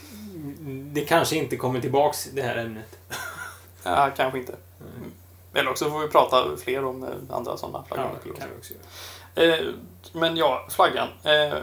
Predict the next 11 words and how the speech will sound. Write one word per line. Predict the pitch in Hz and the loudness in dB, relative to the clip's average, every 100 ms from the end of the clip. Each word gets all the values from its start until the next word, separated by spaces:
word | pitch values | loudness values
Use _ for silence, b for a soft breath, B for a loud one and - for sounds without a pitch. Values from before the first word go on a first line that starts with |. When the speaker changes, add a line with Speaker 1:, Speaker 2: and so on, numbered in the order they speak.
| - 156 | -8 -6
Speaker 2:
den | 156 180 | -2 0
är | 196 | 2
ju, | 185 175 165 170 B B B B - - - - B B B | 2 4 2 0 B B B B -20 -20 -20 -20 B B B
den | - 196 | -4 -2
är | |
ju | 214 | 0
lite | 240 277 - - | 2 0 -2 2
rolig | 262 269 135 131 | 4 4 2 0
ändå. | 135 135 - - B B B - - - - | 0 0 -2 -4 B B B -20 -20 -20 -16
Speaker 1:
Den | 156 135 170 | -6 2 6
är | 226 220 196 165 160 | 6 8 6 6 2